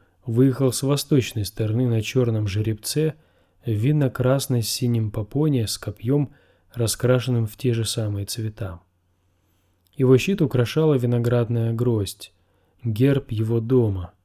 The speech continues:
Близнецы Редвины, как и Санса, были гостями королевы помимо своей воли.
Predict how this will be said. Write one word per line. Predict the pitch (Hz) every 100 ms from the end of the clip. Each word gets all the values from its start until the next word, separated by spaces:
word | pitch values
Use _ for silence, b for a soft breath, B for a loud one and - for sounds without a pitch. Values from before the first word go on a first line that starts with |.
| _ _ _ _ _ _ _ -
Близнецы | 107 113 120 127 120 135
Редвины, | 117 139 131 120 101 92 _ _ _ _ _ _ _ -
как | 104 -
и | 101
Санса, | - 135 139 - 117 - _ _ _ _ -
были | 151 170
гостями | 143 131 - 143 127
королевы | 113 117 117 127 143 123
помимо | 104 131 139 113 101
своей | - 107 104
воли. | 107 120 104 85